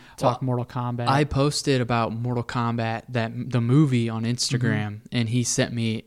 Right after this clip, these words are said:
Speaker 2: a D M. He's like, "I guess we'll have to make a trip to Saint Louis." I was
Speaker 1: Oh,
Speaker 2: like,
Speaker 1: hell yeah.
Speaker 2: or I was like, "Or we can go up to you." He's like, "No, we, we need to make a trip to Saint Louis." So,
Speaker 1: So, season two,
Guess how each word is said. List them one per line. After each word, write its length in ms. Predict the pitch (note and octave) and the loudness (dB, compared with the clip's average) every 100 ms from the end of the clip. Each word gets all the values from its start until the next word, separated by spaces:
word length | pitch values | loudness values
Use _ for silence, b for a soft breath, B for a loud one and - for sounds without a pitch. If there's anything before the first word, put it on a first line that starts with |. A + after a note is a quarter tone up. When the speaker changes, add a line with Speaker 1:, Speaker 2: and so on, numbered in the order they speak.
| - | -8
Speaker 2:
a 180 | A#2 | -6
D 300 | A2 A2 A#2 A2 | -4 -2 -2 0
M. 420 | A2+ A2 G#2+ A2 b b b b | -2 -2 -6 -12 b b b b
He's 140 | B2 | -4
like, 120 | A#2 A2+ | -2 -2
"I 40 | |
guess 220 | A2 A#2 | -2 -2
we'll 80 | - | 0
have 100 | A#2 | -2
to 80 | - | -2
make 200 | A#2+ A#2+ | -4 -2
a 60 | B2 | -2
trip 220 | C3 B2+ | -4 -4
to 60 | - | -6
Saint 260 | - A#2+ | -6 -2
Louis." 380 | C3 D3+ C3 - - | 2 2 2 -4 -6
I 60 | |
was 80 | B2+ | 0
Speaker 1:
Oh, 40 | D3 | 2
Speaker 2:
like, 140 | A#2+ | 2
Speaker 1:
hell 240 | C#3+ C#3+ B2+ | 2 2 2
yeah. 300 | A2+ G#2+ A2 | -2 -6 -2
Speaker 2:
or 120 | C#3+ | 2
I 20 | |
was 100 | C3+ | 4
like, 180 | C3 B2+ | 4 2
"Or 240 | - E3 F3 | 4 4 6
we 200 | D3+ D3 | 4 2
can 160 | C#3+ | 2
go 100 | C3+ | 0
up 120 | D#3 D#3 | 0 0
to 60 | |
you." 140 | C3 D#3 | 2 2
He's 140 | C#3 | 2
like, 140 | B2+ A#2+ | 2 2
"No, 280 | A#2+ A#2 A2+ | 2 2 2
we, 260 | B2+ B2+ | 2 0
we 140 | A#2+ C#3+ | 0 0
need 140 | D3 | 2
to 60 | B2 | 0
make 200 | A2+ A2 | -2 -6
a 40 | |
trip 260 | A2 - - | -8 -8 -10
to 60 | - | -8
Saint 280 | - A2+ | -8 -8
Louis." 320 | A2+ G#2+ A2 - | -6 -6 -8 -10
So, 320 | - - A2+ A2 | -10 -4 -2 2
Speaker 1:
So, 380 | C3+ B2 B2 - B B | 4 4 2 -2 B B
season 400 | - D#3 C#3+ D3+ | -2 2 2 2
two, 380 | D3+ F3 E3 | 4 6 6